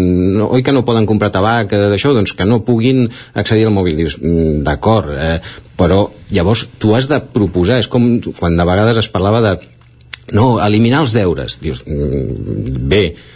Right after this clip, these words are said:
però si no estan fent els deures, se suposa que és perquè estaran fent activitats enriquidores, que estaran fent, eh,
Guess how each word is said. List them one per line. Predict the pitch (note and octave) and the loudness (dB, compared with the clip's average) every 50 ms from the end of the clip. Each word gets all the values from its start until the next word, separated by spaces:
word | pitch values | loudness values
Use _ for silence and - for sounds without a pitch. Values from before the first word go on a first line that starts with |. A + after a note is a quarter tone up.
| - - - | -20 -10 -4
però | - F2 F2 F2 F2 E2+ - - - - - - - - - - - - - - | -2 0 2 0 0 -2 -6 -16 -20 -20 -20 -20 -20 -16 -12 -12 -12 -12 -12 -12
si | - - - G2+ | -8 -4 -2 0
no | F2+ A2 | 2 2
estan | A2+ - D3 C3 A#2+ | 0 0 0 0 2
fent | C3 A#2+ A#2 | 2 2 2
els | G#2+ F#2+ | 0 0
deures, | G2+ G2+ A2+ C#3+ D#3 - | 2 2 2 2 0 -2
se | - G#2+ | -2 -4
suposa | - G2+ F2 - G2+ G#2+ C#3 | -2 -2 0 0 0 0 0
que | B2+ G#2+ | 0 -2
és | - - | -4 -4
perquè | - C#2+ D2+ | -6 -6 -4
estaran | - - - - A2 B2 | -4 -4 -2 0 0 2
fent | - A#2 C#3+ E3 - - - | 2 2 0 0 0 -2 -6
activitats | E2+ D2 - E2 D#2+ E2 - - G#2 B2+ C3+ - - - - | -6 -4 -2 -2 -2 0 0 0 -2 -2 -2 -4 -8 -4 -2
enriquidores, | F#2 F2 E2 D#2+ - - E2+ F2+ B2 B2 | -2 -2 -2 -2 -2 0 2 2 2 0
que | A2+ G#2 | 0 -4
estaran | F2 - F#2 G#2 A2+ | -2 0 0 0 0
fent, | A2 - F#2 B2+ C#3 - | 2 2 0 0 0 -2
eh, | - - - - - - - | -8 -16 -20 -20 -14 -6 -4